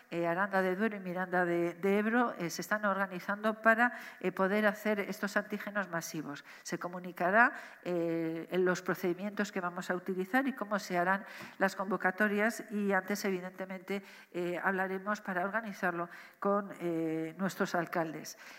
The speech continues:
En este tema yo quiero también, eh, agradecer a la Consejería de Fomento todo el apoyo que van a, a dar a esta iniciativa a través de, de Protección Civil.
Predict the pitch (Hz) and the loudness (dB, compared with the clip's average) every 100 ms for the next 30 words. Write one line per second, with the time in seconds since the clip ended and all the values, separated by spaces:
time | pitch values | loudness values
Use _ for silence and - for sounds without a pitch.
0 | - 175 196 202 214 208 226 240 240 208 | -10 -6 -4 -2 -2 0 0 0 2 0
1 | 185 190 185 185 170 214 220 185 170 170 | -2 -2 0 0 -2 -4 -4 -6 -4 -4
2 | 165 160 180 185 185 180 - 208 196 - | -4 -2 2 4 4 2 0 0 0 -4
3 | - 180 180 175 170 170 180 180 185 175 | -4 0 2 0 -2 -4 -2 0 0 0
4 | - 196 220 247 220 220 196 190 180 170 | -4 -8 -8 -2 -2 0 -2 0 2 2
5 | 202 208 220 220 170 170 180 180 170 - | 0 2 0 0 2 2 2 0 0 -6
6 | - - 175 185 190 170 - 185 180 - | -16 -2 2 4 2 0 -4 -6 -6 -6
7 | 170 214 220 226 214 185 175 185 170 175 | -4 0 4 4 4 2 0 0 0 -2
8 | 165 175 175 185 180 175 - 180 - 156 | -2 -6 -6 -4 -2 -4 -2 -4 -2 -4
9 | 151 139 | -4 -8